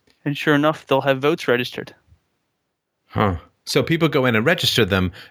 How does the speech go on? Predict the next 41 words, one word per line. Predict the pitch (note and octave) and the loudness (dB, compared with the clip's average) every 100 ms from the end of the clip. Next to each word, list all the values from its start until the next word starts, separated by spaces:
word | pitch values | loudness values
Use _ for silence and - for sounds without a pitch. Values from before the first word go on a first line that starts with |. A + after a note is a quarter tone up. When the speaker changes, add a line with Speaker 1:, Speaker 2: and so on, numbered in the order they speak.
| - | -4
Speaker 2:
and | A2 | 0
then | G#2+ G2+ | 2 2
basically, | A2 - A2+ G#2 | 2 0 -2 0
what, | G2 F2+ - | 0 -2 -2
put | A#2+ - | -4 0
their | G2+ | 0
hand | F#2+ G2 G2+ | 2 0 2
on | F#2 | -2
the | |
paper | E2+ F#2+ G2+ G#2 | 0 0 0 0
and | F#2+ | -2
say, | - F#2 | 0 0
"Sign | - F2+ F2+ | 2 0 0
this, | E2+ G2+ - - | 0 0 0 0
it's | F#2 E2 - | 0 -2 -4
very | - F2+ F2+ | -4 -2 -2
important," | F2+ F#2+ G2+ A#2+ G#2+ | -2 -4 -2 -2 -2
and | F#2 | -2
they're | F2 | 0
like, | E2+ E2 | -2 0
"Okay," | A2+ C3 B2 B2+ | 0 0 -2 -2
uh, | A#2+ A#2 G2+ F#2+ - | -4 -4 -4 -4 -6
that | - G2+ | 0 0
kind | B2 | 2
of | D3+ | 2
Speaker 1:
Exactly, | D#3 E3+ B2+ - | 2 0 -2 -10
Speaker 2:
stuff? | _ | _
Speaker 1:
exactly. | C#3 C#3 C3+ - - - | -8 -2 -2 -4 -14 -4
Speaker 2:
Wow. | G2+ F#2 - _ _ _ _ _ _ _ _ _ _ - | -2 -2 -6 _ _ _ _ _ _ _ _ _ _ -4
Well, | G#2+ G#2+ - - - - - - | 0 0 -2 -12 -20 -20 -20 -4
that's, | G2 - - _ _ - | -2 -2 -8 _ _ -2
I'm | A#2 | 0
sure | - F#3+ | 2 2
that's | E3+ D#3+ | 0 0
what | E3 D#3+ | 0 2
Jefferson | E3+ D3 C3+ B2+ | 0 2 2 2
intended. | A2 B2+ B2 G2+ G#2 | 2 2 2 2 -2
<laughs> | B4 A4 | -4 -4
So, | - - | -6 -2
Speaker 1:
<laughs> | D3 - - F3 - D#3+ D#3 | 2 4 4 2 0 -4 -2
Speaker 2:
oh. | E3+ D3+ - | 0 0 -2